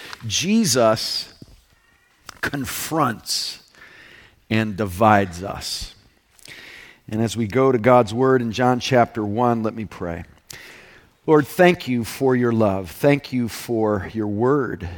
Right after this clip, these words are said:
that you've given us because you love us. I pray now that we would attend to it with mind and heart,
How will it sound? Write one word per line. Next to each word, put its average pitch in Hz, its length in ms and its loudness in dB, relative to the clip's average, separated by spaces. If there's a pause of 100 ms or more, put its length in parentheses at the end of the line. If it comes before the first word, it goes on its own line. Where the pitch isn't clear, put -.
(300)
that 104 200 0
you've 107 240 -6
given 113 260 0
us 104 220 -4
because 113 520 -4
you 95 80 -10
love 87 260 -8
us. - 400 -14 (380)
I 113 120 2
pray 165 320 2
now 101 460 -2
that 107 180 0
we 123 220 0
would 110 500 -2
attend 143 580 -6
to 95 220 -6
it - 180 -10
with 101 300 -8 (360)
mind 123 500 0
and 123 120 -6
heart, 101 520 -4